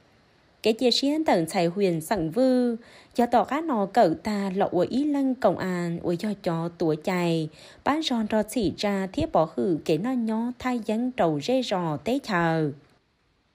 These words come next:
Dân báo rồng tìa, tê kém bảo sủa,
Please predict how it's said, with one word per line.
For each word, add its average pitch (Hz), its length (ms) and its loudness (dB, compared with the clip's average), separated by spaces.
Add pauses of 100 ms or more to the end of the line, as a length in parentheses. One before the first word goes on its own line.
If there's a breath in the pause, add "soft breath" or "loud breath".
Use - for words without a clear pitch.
(460)
Dân 269 300 -4
báo 294 140 -2
rồng 226 180 -4
tìa, 190 320 -2 (260)
tê - 100 -2
kém 175 240 -2
bảo 185 180 0
sủa, 170 400 -2